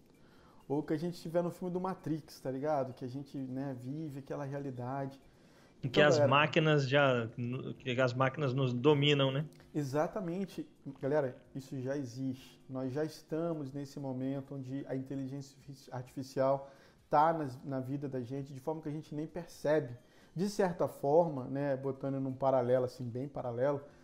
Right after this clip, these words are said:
Speaker 1: a gente tá meio no Matrix já, né? A gente tá vivendo já numa, numa bolha e talvez você não se deu conta disso ainda. A gente queria conversar um pouco com você sobre isso. Então,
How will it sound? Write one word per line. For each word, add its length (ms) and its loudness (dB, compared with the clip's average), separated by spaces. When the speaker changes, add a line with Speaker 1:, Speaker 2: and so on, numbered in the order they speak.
Speaker 1:
a 100 0
gente 240 -2
tá 120 2
meio 180 2
no 100 -2
Matrix 540 -6
já, 300 -10
né? 160 -8
A 60 -6
gente 220 -10
tá 100 4
vivendo 560 -6
já 180 -4
numa, 220 -10
numa 280 -6
bolha 640 -2
e 40 -10
talvez 280 2
você 180 -4
não 120 -4
se 100 -10
deu 160 -2
conta 380 -6
disso 340 -10
ainda. 300 -4
A 40 -2
gente 200 -12
queria 240 -2
conversar 400 -8
um 60 -4
pouco 260 -6
com 60 -10
você 220 -6
sobre 300 -4
isso. 180 -4
Então, 320 0